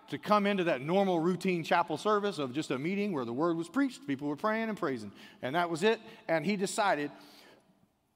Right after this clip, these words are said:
during that, it was pretty unremarkable. Everything just kinda happened. Poor preacher. I hope whoever preached that doesn't feel offended. Everybody's saying, "It wasn't nothing to it," you know? Uh,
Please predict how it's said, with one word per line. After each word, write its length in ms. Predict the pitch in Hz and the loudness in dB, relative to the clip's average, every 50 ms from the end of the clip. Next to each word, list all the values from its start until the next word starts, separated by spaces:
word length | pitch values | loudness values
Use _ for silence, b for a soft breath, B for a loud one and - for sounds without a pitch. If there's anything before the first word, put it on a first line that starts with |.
| _ _ - 131 | _ _ -4 2
during 280 | 139 175 196 185 165 | 4 4 4 4 2
that, 160 | 165 151 151 | 0 0 0
it 60 | 131 147 | 0 -2
was 120 | 143 135 | -2 -2
pretty 380 | - - 208 208 208 196 185 - - - - - - - - | 0 2 2 4 4 2 0 -4 -8 -16 -20 -20 -14 -2 0
unremarkable. 840 | 160 185 185 180 160 160 175 196 - 202 220 226 233 233 220 - - | 0 2 2 2 4 4 2 2 2 2 4 4 4 2 0 -2 -2
Everything 380 | 151 160 170 165 180 180 175 | 0 0 0 0 0 -2 -2
just 160 | 170 170 - | -2 -4 -2
kinda 180 | - 175 170 156 | -2 -2 -2 0
happened. 480 | 143 156 151 170 - 190 190 196 190 180 | 0 2 2 2 2 0 -2 -2 -4 -4
Poor 160 | - 156 147 - | -2 -2 -2 -2
preacher. 400 | - 147 143 139 - 147 147 143 120 | -2 -4 -4 -2 -4 -6 -8 -6 -4
I 20 | 127 | -4
hope 200 | 139 143 139 - | -4 -2 -2 -2
whoever 220 | 135 139 135 110 | -2 -2 -2 -4
preached 340 | 107 - 127 117 120 - - | -4 -4 -6 -6 -6 -6 -6
that 140 | 113 113 107 | -6 -4 -4
doesn't 200 | 120 110 107 - | -4 -6 -6 -6
feel 140 | 131 113 | -6 -6
offended. 380 | 104 - - 135 123 110 101 107 | -6 -6 -8 -8 -6 -6 -6 -4
Everybody's 300 | 123 120 117 123 113 104 | -4 -2 -2 -2 -4 -2
saying, 240 | - 143 131 120 113 | -4 -4 -4 -2 -4
"It 80 | 135 | 0
wasn't 220 | 143 202 262 285 214 | 2 2 2 4 4
nothing 180 | 220 233 220 | 2 2 2
to 220 | 185 - 202 262 254 | 2 0 2 4 4
it," 140 | 180 117 - | 2 2 0
you 140 | - 147 151 | -2 -2 2
know? 180 | 156 175 196 190 B B B B 202 170 - | 2 2 2 2 B B B B -10 -2 2
Uh, 360 | 143 147 147 139 139 135 | 4 4 6 4 2 0